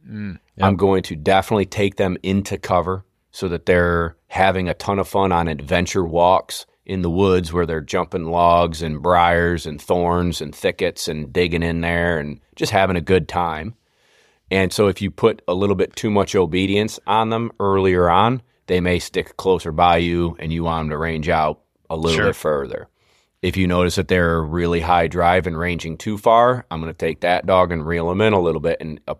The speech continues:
Speaker 2: impl-, uh, apply a little more obedience and, and control on the dog at that point. But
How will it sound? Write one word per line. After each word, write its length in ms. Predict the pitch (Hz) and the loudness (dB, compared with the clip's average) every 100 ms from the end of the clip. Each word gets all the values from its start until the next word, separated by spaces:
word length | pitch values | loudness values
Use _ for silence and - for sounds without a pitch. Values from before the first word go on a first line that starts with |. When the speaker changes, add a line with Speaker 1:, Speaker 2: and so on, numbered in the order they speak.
| - | -10
Speaker 2:
impl-, 520 | 82 73 - 87 80 | -12 -10 0 2 2
uh, 300 | 76 71 69 67 _ - | 0 -4 -4 -8 _ -12
apply 300 | 87 92 82 | -4 2 2
a 80 | 80 | 2
little 180 | 98 | 0
more 260 | 110 95 82 | 2 2 4
obedience 600 | 80 76 78 78 76 73 | 2 0 -4 -4 -6 -8
and, 240 | 76 71 - - | -10 -10 -12 -10
and 120 | 82 | -4
control 500 | 101 - 101 85 82 | -4 0 2 4 4
on 160 | 80 78 | 2 0
the 80 | |
dog 320 | 76 76 71 69 | -2 -2 -2 -4
at 160 | - | -6
that 240 | 73 - - | -4 -4 -4
point. 300 | - 53 - _ _ _ _ _ - | -12 -12 -16 _ _ _ _ _ 0
But 380 | - 95 - | 2 4 0